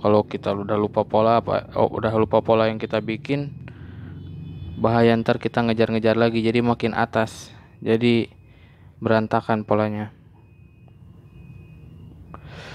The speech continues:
Untuk triknya kita pakai ujung-ujungnya. Mau ujung kanan blade atau ujung kiri blade bisa.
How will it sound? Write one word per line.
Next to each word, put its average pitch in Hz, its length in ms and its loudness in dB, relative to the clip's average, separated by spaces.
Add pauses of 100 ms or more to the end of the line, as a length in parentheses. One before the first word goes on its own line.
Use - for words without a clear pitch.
(140)
Untuk 113 320 -2
triknya 123 380 2
kita 120 260 0
pakai 117 400 -2
ujung-ujungnya. 117 880 0 (1200)
Mau 113 160 6
ujung 113 320 4
kanan 110 480 0
blade 131 320 0 (240)
atau 107 560 2
ujung 110 280 -2
kiri 107 280 -2
blade 113 280 0
bisa. 110 360 -2